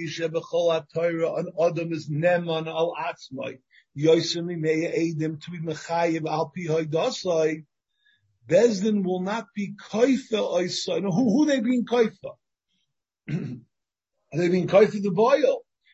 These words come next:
Kan loy yachufu oisai bezdin mashin eschayiv al pi haydasai. Because he's being paid in the mishpacha, they'll say, "We're not going to enforce this particular thing." Not that they have a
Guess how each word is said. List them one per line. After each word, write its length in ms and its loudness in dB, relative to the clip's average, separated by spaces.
Kan 360 2
loy 640 4
yachufu 880 -2
oisai 460 0
bezdin 680 -2
mashin 480 0
eschayiv 440 0
al 140 2
pi 120 -12
haydasai. 680 -4
Because 600 2
he's 180 -6
being 240 -6
paid 240 0
in 80 0
the 80 0
mishpacha, 460 2
they'll 200 0
say, 220 2
"We're 180 4
not 300 0
going 260 2
to 160 -12
enforce 500 4
this 160 -2
particular 680 0
thing." 320 -4
Not 220 -4
that 160 2
they 80 2
have 200 4
a 60 -12